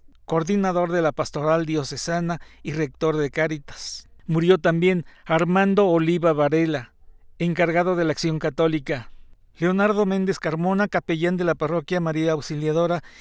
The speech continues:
y los sacerdotes Enrique Pastrana Moreno y Antonio García Rivera. Con voz suplicante, el padre Priego Rivera dijo a los católicos:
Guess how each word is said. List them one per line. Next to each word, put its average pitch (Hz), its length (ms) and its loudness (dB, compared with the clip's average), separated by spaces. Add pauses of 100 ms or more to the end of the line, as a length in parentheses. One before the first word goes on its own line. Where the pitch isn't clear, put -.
y 156 80 -4
los 165 160 0
sacerdotes 185 640 -2
Enrique 175 340 -4
Pastrana 170 440 -4
Moreno 170 520 -2 (240)
y 156 140 -4
Antonio 180 480 -2
García 135 400 -6
Rivera. 139 460 -4 (360)
Con 185 240 -2
voz 196 160 2
suplicante, 185 600 -4
el 165 80 -4
padre 170 260 0
Priego 175 340 -2
Rivera 170 360 0
dijo 170 240 -2
a - 20 0
los 160 140 -2
católicos: 160 720 -2